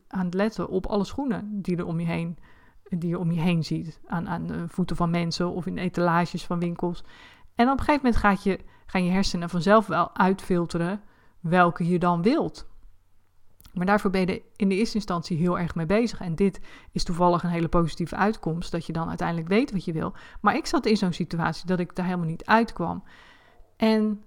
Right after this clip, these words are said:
dus ik ging weer naar die Reiki-therapeut en ze zei ook van, ja, op het moment dat je energie ook weer beter gaat stromen, dan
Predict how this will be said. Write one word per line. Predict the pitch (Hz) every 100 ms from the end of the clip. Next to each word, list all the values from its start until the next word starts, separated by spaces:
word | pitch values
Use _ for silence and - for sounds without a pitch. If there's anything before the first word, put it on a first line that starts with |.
| - _
dus | 220
ik | 285
ging | - 262
weer | 226
naar | 202
die | 185
Reiki-therapeut | 202 202 202 196 190 185 185 190
en | 185
ze | 175
zei | 175 185 185
ook | 185
van, | -
ja, | 190 175
op |
het | - 202
moment | 208 240 233
dat | 208 -
je | 196
energie | 190 180 - 202 196
ook | 185
weer | 175
beter | 185 190 -
gaat | 175
stromen, | - - 185 185 185 - - - -
dan | 196 220 214